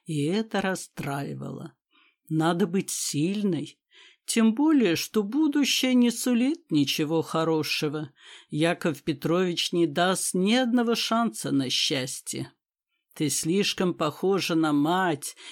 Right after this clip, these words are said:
часто обвинительным тоном говорил он, не догадываясь,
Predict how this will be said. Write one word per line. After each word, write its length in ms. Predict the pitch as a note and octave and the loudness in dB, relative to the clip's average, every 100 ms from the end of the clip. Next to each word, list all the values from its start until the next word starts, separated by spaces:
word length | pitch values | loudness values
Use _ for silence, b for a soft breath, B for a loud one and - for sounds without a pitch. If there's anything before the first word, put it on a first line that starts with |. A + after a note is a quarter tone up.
| B | B
часто 560 | - D#3+ D#3+ D3 - D3 | -4 0 0 -2 -4 -4
обвинительным 920 | C#3 C3+ D3 D3 D3+ - C#3+ C3+ C3 | -4 0 2 4 2 0 0 0 0
тоном 580 | C3+ F3 F#3+ G#3+ G3+ F#3+ | -2 -2 0 0 0 -2
говорил 640 | D#3 D3 D3+ D#3 E3+ D#3 | -2 -2 0 0 0 0
он, 360 | D#3 D3+ C#3 - - | 0 2 0 -2 -2
не 240 | D#3+ E3 | 2 2
догадываясь, 1120 | E3 C#3 B2+ B2+ E3+ A3 F#3+ D3+ C3+ B2+ - | 2 -2 -4 -4 0 0 0 -2 -4 -4 -8